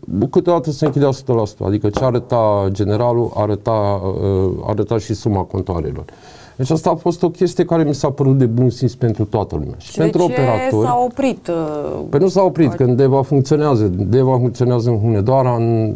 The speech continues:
Speaker 1: în Orăștie, lucrurile sunt un pic tardive, pentru că deja am trecut la contracte,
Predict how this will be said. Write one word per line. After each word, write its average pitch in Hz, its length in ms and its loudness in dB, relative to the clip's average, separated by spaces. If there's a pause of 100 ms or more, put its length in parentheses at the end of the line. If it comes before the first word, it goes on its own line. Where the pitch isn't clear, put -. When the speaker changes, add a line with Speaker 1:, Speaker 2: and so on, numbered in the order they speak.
Speaker 1:
în 120 300 2
Orăștie, 185 760 2
lucrurile 175 360 2
sunt - 140 -6 (160)
un 147 120 2
pic 165 240 -2 (100)
tardive, 139 580 4
pentru 113 260 -2
că 131 60 2
deja 120 240 2
am 113 80 0
trecut 110 320 0
la 160 400 4
contracte, 110 800 0